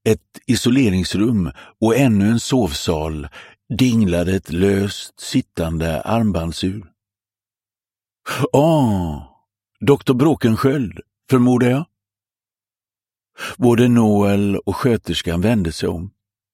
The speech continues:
I korridoren kom en äldre man gående mot dem i det starka ljuset. "Jösses, min gosse.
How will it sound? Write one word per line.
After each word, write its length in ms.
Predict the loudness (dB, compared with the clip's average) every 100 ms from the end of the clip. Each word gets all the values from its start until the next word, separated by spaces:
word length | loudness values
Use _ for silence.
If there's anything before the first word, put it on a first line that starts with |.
| _ _ _ _ _ _ -12 -6
I 160 | -4
korridoren 760 | 0 2 4 2 2 2 0 0
kom 200 | 0 0
en 80 | 0
äldre 440 | 0 0 0 0
man 360 | 0 0 0 0
gående 680 | 0 0 -2 -4 -4 -6 -8 -6
mot 340 | 0 0 0 -4
dem 220 | -2 -2
i 40 |
det 100 | -2
starka 460 | -2 -2 -2 -2 -2
ljuset. 460 | 0 0 -4 -12 -16 _ _ _ _ _ _ _ _ _ _ _ -12 -2
"Jösses, 1040 | 2 2 0 -10 -10 -4 -4 -4 -10 -8
min 180 | -2 0
gosse. 460 | 2 0 -2 -6